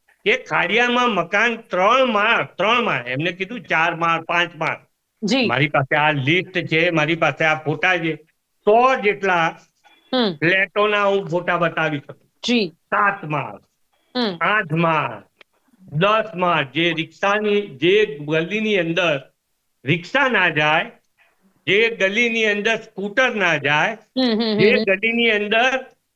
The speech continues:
Speaker 1: વા-, માણસ અંદર પસાર ના થઈ શકે, એવા વિસ્તારની અંદર સાત સાત, આઠ આઠ માળના ટાવર કોની મહેરબાનીથી બની રહ્યા છે?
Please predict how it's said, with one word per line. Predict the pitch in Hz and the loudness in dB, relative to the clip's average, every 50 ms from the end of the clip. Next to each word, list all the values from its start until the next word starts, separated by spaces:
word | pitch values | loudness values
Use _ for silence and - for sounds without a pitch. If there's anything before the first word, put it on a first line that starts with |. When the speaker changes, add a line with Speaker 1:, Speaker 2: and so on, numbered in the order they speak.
| - | -12
Speaker 1:
વા-, | 120 123 139 156 165 160 165 175 196 208 196 | -6 -2 0 2 4 4 2 2 0 0 0
માણસ | 170 160 165 170 180 208 226 240 240 233 - - _ - - 160 - | 0 0 2 2 2 2 2 0 0 -2 -6 -14 _ -20 -20 -14 -6
અંદર | - 156 190 220 247 285 277 277 | -2 0 2 2 2 2 0 -2
પસાર | - 214 - - 196 190 190 180 | -4 -6 -4 -2 -2 -2 -2 -2
ના | 165 165 160 151 | -2 -2 -2 -2
થઈ | 139 - 143 147 | -2 -4 -6 -6
શકે, | 139 - 156 143 - 180 202 226 247 240 240 - _ _ _ _ _ _ | -6 -8 -14 -10 -6 -2 0 0 0 0 -4 -8 _ _ _ _ _ _
એવા | - 156 160 160 175 196 214 220 220 175 | -2 0 2 4 4 4 2 2 -2 -2
વિસ્તારની | 151 147 139 - _ - 170 170 170 170 196 185 170 160 | -2 -4 -4 -6 _ -2 0 0 0 0 0 0 0 0
અંદર | 151 151 156 185 220 240 156 151 _ - _ _ _ - | 0 0 0 0 -2 -2 -4 -12 _ -20 _ _ _ -4
સાત | 160 151 151 151 147 - | -2 0 0 -2 -4 -8
સાત, | - 185 196 202 202 202 - - - | -4 -2 0 0 0 -2 -6 -12 -6
આઠ | 143 139 151 151 143 - | -4 -2 -2 -2 -2 -2
આઠ | 196 214 202 180 170 | -2 -2 -2 -4 -4
માળના | 147 151 151 156 170 190 202 214 226 220 - _ _ _ - - - - | -4 -2 -2 0 0 0 0 0 -2 -6 -14 _ _ _ -18 -14 -6 -2
ટાવર | 208 240 269 277 262 202 151 - - - _ _ _ _ _ _ _ _ _ _ | 0 2 4 4 4 2 2 -2 -6 -12 _ _ _ _ _ _ _ _ _ _
કોની | - 139 147 160 170 165 175 175 | -10 -8 -8 -6 -6 -6 -6 -4
મહેરબાનીથી | 170 160 160 156 156 160 160 165 170 165 165 - 170 | -2 -2 -2 -2 -2 -2 -2 -2 -4 -6 -6 -8 -10
બની | 160 151 156 147 165 160 | -6 -6 -4 -4 -4 -4
રહ્યા | 151 151 147 147 143 | -4 -4 -4 -4 -6
છે? | 143 - - | -8 -10 -18